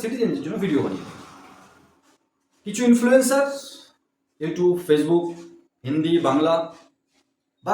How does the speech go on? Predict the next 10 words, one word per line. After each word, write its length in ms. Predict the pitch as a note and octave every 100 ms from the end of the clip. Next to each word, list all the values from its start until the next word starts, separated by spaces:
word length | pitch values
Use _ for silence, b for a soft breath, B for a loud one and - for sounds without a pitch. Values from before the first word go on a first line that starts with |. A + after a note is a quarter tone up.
| -
কিছু 140 | C4+ B3+
ফিজিক্যাল 380 | G3+ G3 B3 C#4 B3+
ইনফ্লুয়েন্সার, 540 | A3+ G#3+ G3 C#3+ - - E3+
এজেন্ট 220 | D#3+ F#3 F3
বলি 120 | E3 D3
যাদেরকে 280 | C#3 C3 A#2+
আমরা, 240 | F#2+ - C#3 - - _ _ _ _ D#3
এই 80 | D#3 C3+ E3
আধার 200 | G#3+ A#3+
সেন্টার 300 | B3 B3 C4